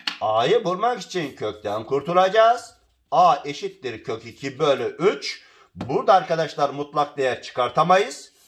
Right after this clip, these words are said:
Logaritmanın tanımından dolayı A pozitif ve birden farklı olmalı. Olmak üzere ifadesinin değeri bir pozitif tam sayıya eşittir. Buna göre P'nin alacağı değerler toplamı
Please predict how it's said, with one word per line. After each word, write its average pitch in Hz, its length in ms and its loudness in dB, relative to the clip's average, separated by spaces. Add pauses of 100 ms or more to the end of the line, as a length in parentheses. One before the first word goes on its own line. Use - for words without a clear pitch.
(160)
Logaritmanın 151 680 -2
tanımından 135 680 -2
dolayı 123 440 0
A 123 340 2 (580)
pozitif 143 560 -4
ve 147 140 0
birden 147 300 0
farklı 139 380 2
olmalı. 135 420 0 (2500)
Olmak 156 400 2
üzere 214 380 0
ifadesinin 185 760 0
değeri 151 320 0
bir 156 220 -6
pozitif 165 460 -2
tam 196 200 0
sayıya 151 380 2
eşittir. 139 680 -2 (480)
Buna 156 220 -2
göre 185 340 2
P'nin 175 260 0
alacağı 160 640 2
değerler 147 420 4
toplamı 143 500 -2